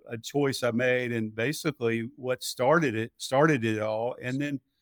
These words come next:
full circle, come back to around the age of forty, I start saying, "You know what? I don't feel well.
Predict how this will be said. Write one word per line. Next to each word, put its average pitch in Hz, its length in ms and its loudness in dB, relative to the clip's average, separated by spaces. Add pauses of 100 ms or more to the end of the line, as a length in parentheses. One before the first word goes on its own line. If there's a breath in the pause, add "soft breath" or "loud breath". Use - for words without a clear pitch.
(440)
full 196 180 4
circle, 175 420 4
come 160 220 4
back 147 280 6
to 143 120 2
around 131 300 4
the 127 140 0
age 131 260 -4
of 120 140 0
forty, 135 400 4
I 127 80 2
start 127 340 0
saying, 127 300 -4
"You 135 120 -4
know 151 180 2
what? 156 300 4 (160)
I 143 120 4
don't 165 220 4
feel 139 320 0
well. 131 440 2